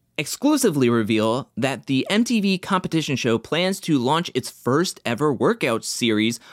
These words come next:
hosted by Challenge veteran and fitness professional Rachel Robinson. Yo, yo, that's awesome. Fellow vets Tori Deal, Corey Lay, Mark Long, Devin Simone, Nelson Thomas, and Nicole Z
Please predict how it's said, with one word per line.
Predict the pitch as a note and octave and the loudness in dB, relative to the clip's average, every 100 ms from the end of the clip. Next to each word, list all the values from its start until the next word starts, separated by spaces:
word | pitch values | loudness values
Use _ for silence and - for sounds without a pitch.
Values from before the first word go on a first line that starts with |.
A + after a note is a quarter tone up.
| - | -2
hosted | F3+ A#3+ B3 F#3 | 0 2 0 0
by | D#3+ D#3 | 0 -2
Challenge | D3+ - F3 A#3 B3+ | -4 -6 -4 -2 -2
veteran | D3+ G#2 E3+ - A2+ A2 C#3+ - - - | -2 -2 -4 -2 -2 -2 -2 -8 -16 -6
and | C3 | -6
fitness | - G#3 F#3+ F#3 | -2 -2 0 -4
professional | - F3 B2+ B2+ A#2+ - | -4 -4 -2 -2 -4 -2
Rachel | A2+ A2 A#2+ | -2 0 0
Robinson. | C#3+ A#3 A#3+ C#3 A#2 F#2+ - _ _ | 2 0 0 0 0 0 -4 _ _
Yo, | G#2+ | -2
yo, | A2 D3 A#3 B3 | 2 2 4 2
that's | D3+ D#3+ | 0 -2
awesome. | E3 C4 C4+ B2 F#2+ - - _ _ _ _ _ - | 2 2 2 0 -2 -6 -16 _ _ _ _ _ 0
Fellow | F3+ A3 | 4 4
vets | F3 G#3 - | 2 -4 -6
Tori | - D#3 D3 | 0 2 4
Deal, | C3 C3+ F3 A#3 | 2 2 2 0
Corey | - C#3+ C#3+ C3 | -2 2 4 4
Lay, | C3 C3+ F#3+ - | 4 2 0 -2
Mark | G#2+ B2 F#3 F3+ | 0 2 0 0
Long, | D#3 D3 D3 D3 A#2 | 0 2 0 -4 -2
Devin | C#3+ F3 | 0 0
Simone, | F3 C#3 B2+ A#2+ A#2 - | 0 2 2 2 0 0
Nelson | G#2+ D3+ - F#3 | 0 0 0 -2
Thomas, | D3 B2+ B2+ - | 0 0 0 -2
and | B2 A#2+ A#2+ | -2 2 2
Nicole | A#2+ - E3+ F3+ E3+ - - _ - | 0 -2 0 2 0 -2 -12 _ -8
Z | D3 D#3 A3+ C3+ | -2 0 2 2